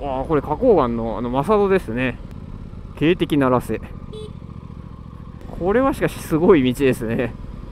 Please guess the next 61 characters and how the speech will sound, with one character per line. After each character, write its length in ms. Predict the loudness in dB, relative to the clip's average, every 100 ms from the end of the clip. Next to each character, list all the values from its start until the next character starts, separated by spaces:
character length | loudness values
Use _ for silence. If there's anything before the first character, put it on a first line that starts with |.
| -14 -14 -14 -14 -12 -12 -12 -12 -4
へ 960 | 2 4 4 2 2 2 2 2 2 0 -4 -12 -14 -12 -10 -8
ー。 80 | -6
ま 100 | -2
あ、 40 |
こ 120 | 4
の 80 | 6
通 100 | 8
り 80 | 6
中 220 | 6 8
央 100 | 8
構 180 | 8 8
造 140 | 8
線 200 | 6 6
な 100 | 8
の 120 | 6 6
で、 240 | 4 2
す 460 | -2 0 6 8 8
ご 180 | 10 10
い 80 | 10
谷 300 | 6 6 6
に 100 | 6
な 120 | 6
っ 20 |
て 140 | 4 0
い 40 |
ま 120 | 0
す。 100 | -6 -10 -12 -12 -10 -10 -12 -8
マ 160 | -4 0
サ 120 | 2
ド 80 | 4
が 80 | 4
い 40 |
っ 40 |
ぱ 140 | 4 4
い 20 |
落 180 | 4 2
ち 40 |
て 80 | -4
ま 100 | -4
す 120 | -4
ね。 300 | -2 -2 -2 -6 -12 -14 -14 -14 -12 -12 -12 -8
花 100 | -2
崗 220 | 2 2
岩 120 | 2
が 240 | 2 -2 0
風 220 | 0 2
化 140 | 2
し 80 | 2
た 100 | -2
砂 280 | -2 0 2
が 320 | 6 6 4 -4 -12 -10 -6
結 80 |
構 100 | -6
散 140 | -2 4
ら 100 | 6
ば 100 | 4
っ 40 |
て 160 | 4 2
る 80 | 4
ん 120 | 2
で、 200 | -2